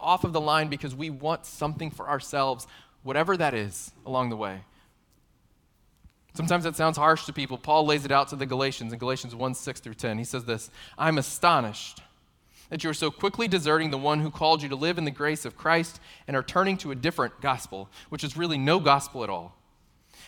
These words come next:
Evidently, some people are throwing you into confusion and trying to pervert the gospel of Christ. But even if we or an angel from heaven should preach a gospel other than the one we preach to you, let them be under God's curse.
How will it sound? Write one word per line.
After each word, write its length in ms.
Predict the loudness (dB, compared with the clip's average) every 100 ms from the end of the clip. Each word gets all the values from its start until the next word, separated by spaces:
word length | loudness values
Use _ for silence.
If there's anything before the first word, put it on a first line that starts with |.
| -2
Evidently, 400 | 2 2 2 0
some 200 | 0 2
people 240 | 0 2
are 80 | 0
throwing 380 | 2 4 4 4
you 80 |
into 140 | 0 -2
confusion 580 | -6 -6 -4 -2 0 -2
and 140 | 0
trying 220 | 2 2
to 60 | 0
pervert 320 | 0 2 2
the 60 | 2
gospel 400 | 2 2 0 -8
of 100 | -6
Christ. 600 | -4 -2 -4 -10 -18 -20 _ -20 -10
But 100 | -6
even 200 | -2 2
if 160 | 2 2
we 300 | -2 0 2
or 180 | 2 2
an 100 | 2
angel 300 | 0 0 0
from 180 | -4 -2
heaven 300 | 2 2 0
should 180 | -4 -8
preach 220 | -8 -6
a 40 |
gospel 480 | 4 6 6 2 -4 -2
other 240 | 0 0
than 100 | 2
the 100 | 2
one 240 | 4 4
we 120 | 4 -2
preach 380 | -4 -6 -8
to 60 | -10
you, 200 | -8 -10 -14 _ _ _ _ _ _ -10 0
let 180 | 2
them 100 | 2
be 160 | 2 2
under 220 | 4 2
God's 320 | 2 0 0
curse. 580 | -4 -4 -4 -4 -12 -14